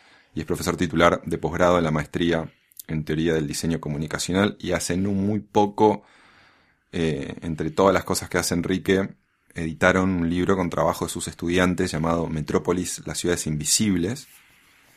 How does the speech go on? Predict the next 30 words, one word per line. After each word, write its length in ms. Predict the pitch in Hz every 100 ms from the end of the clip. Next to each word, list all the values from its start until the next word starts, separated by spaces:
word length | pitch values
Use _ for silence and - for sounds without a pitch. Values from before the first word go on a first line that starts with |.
| _ _
Es 80 | -
un 60 | 87
libro 180 | 90
fantástico 840 | 85 78 78 82 - 92 85 101 127 - _ _
que 140 | -
deberían 420 | 80 82 87 82 78
todos 560 | 87 87 80 - - - -
buscar, 540 | - - 98 87 90 - -
encontrar 640 | 80 76 76 90 92 90 -
y 120 | - 85
recorrer, 540 | 78 87 110 127 - _ - - - _ _
donde, 300 | 101 104 107
donde 240 | 113 127
hay 60 | 135
un 80 | 135
análisis 380 | 127 120 113 107
muy 140 | 107
interesante 500 | 98 85 - 82 85
de 40 |
las 120 | 82 -
ciudades, 280 | 95 95
pero 160 | - 87
bueno, 260 | 85 78 - _ _ _ _ _
después 200 | - 92
nos 80 | 82
metemos 360 | 80 82 80 -
en 100 | 80
eso. 260 | 78 87 87
Vamos 320 | 85 85 82
a 200 | 85 90